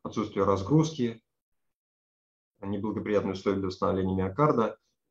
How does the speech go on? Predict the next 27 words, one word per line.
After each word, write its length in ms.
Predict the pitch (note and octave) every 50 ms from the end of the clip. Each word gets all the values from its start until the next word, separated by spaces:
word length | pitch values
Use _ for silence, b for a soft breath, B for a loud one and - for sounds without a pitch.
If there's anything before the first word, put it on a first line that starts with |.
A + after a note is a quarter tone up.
| - -
а, 580 | - - F#2+ F#2+ F#2 F#2 F#2 F#2 F#2 - - - _ _ _ _ _ _ _ _ _ _ _ _ _ _ _ _ _ _ _ -
и 80 | G#2+ -
потребность 600 | - - - G#2+ G2+ - C3+ C#3 C3 B2 A2 F#2+
в 40 |
дополнительных 520 | G2 F#2 G#2+ G#2 G#2 G#2+ G#2 - G2 F#2+ -
устройствах 540 | G2+ - - - G2+ G2 - - F#2+ F#2 -
для 180 | F#2+ F#2+ F#2+ F#2+
обеспечения 540 | F#2 F#2 F#2 - - - - A2 G#2+ G2 F#2
этой 140 | F2+ F#2+ F2+
самой 340 | - - F#2+ F#2 F#2+ F#2
разгрузки, 600 | F#2 F#2 F#2 F#2 F#2+ G2 A#2+ C3+ C#3 C3+ - G#2
для 280 | F#2 F#2+ - G2+ G2 F#2+
того, 200 | F#2+ F#2 F#2 F#2
чтобы 220 | F2+ - F#2+ F#2+
обеспечить 440 | F2+ F2+ - - B2 A#2+ A2+ F2 -
пациенту 400 | - - - G2+ G2 F#2+ G#2 - -
патогенетически, 1160 | - F#2+ F#2 - _ - G#2+ G2 G2+ G2+ G2+ - B2+ A#2+ A#2 A2 - - - G#2 F#2+ - B B B B B B B _ _ _ _ -
а, 680 | - G2 F#2+ F#2 F#2 F#2 F#2 F#2 F2+ F2+ F2+ F2+ F#2 F#2 F#2+ F#2 F#2+ F#2+ - - - - - - - - - - - - - _ _ _ -
хорошие 340 | A2+ A#2+ B2 A#2 - G#2 G2+
условия 460 | G2+ - - B2 B2 A2+ G2+ G2+ F#2
для 280 | F#2+ F#2+ F#2+ F#2+ F#2+ F#2+
его 260 | F#2 F#2 G2 G2 F#2
выздоровления, 720 | F#2+ G2 F2+ - G2 G2 F#2+ G2 G#2 G#2+ G#2+ G#2 G2 F#2
для 160 | F2+ F2+ F#2 F2+
выздоровления 560 | F2+ F#2 F#2+ F2+ F2+ F2+ F#2+ F#2+ F#2 F#2 F#2
его 160 | F2+ F#2 F#2+
миокарда. 440 | G2 G2+ F#2+ F#2+ - G2+ F2+ -